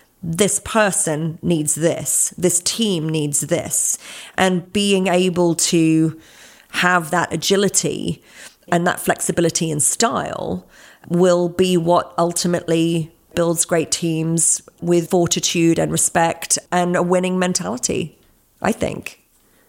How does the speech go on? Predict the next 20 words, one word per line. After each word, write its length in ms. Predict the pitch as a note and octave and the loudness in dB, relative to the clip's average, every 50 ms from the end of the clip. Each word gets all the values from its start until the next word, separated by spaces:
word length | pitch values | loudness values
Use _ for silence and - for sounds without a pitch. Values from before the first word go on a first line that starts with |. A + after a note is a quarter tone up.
| _ _ _ _ _ _ _ _ _ _ _ - | _ _ _ _ _ _ _ _ _ _ _ 0
It's 160 | G#3 - - | 0 2 2
sort 160 | - C#4+ C#4+ | 2 2 2
of 80 | C#4 A3+ | 2 2
a 60 | G#3 | 0
soft 480 | A3 - - A3+ G#3+ G#3 - - - | 0 0 0 0 0 -2 -6 -6 -4
leadership 580 | - E3 D#3 D3+ D#3+ D#3 - - - - - - | 0 0 2 2 0 0 0 -2 -2 -4 -4 -4
in 120 | - E3 D#3+ | -2 -2 0
a 60 | D#3+ | 0
way, 340 | D#3 D#3 D3 D3 D3 - E3+ | 0 0 0 -2 -2 -4 -2
but 160 | - - E3 | 0 0 2
I 100 | D#3+ E3+ | 2 2
definitely 400 | E3+ F#3 F3+ - - F3+ E3 E3+ | 2 0 -2 -2 -2 -4 -4 -2
think 240 | - - F3+ - - | -2 -2 -4 -4 -2
that 180 | - - - | -2 -2 0
the 100 | F#3 F#3 | 0 -2
difference 340 | F3+ - G#3 G3+ G#3+ F#3 - | 0 0 0 0 0 -4 -2
between 340 | - F#3 - - F#3+ F3+ F3 | -4 -4 -2 0 0 0 2
the 80 | E3+ E3+ | 0 0
sort 200 | - - E3+ E3 | 0 0 0 2
of 240 | E3+ E3 D3+ - | 0 0 -2 -4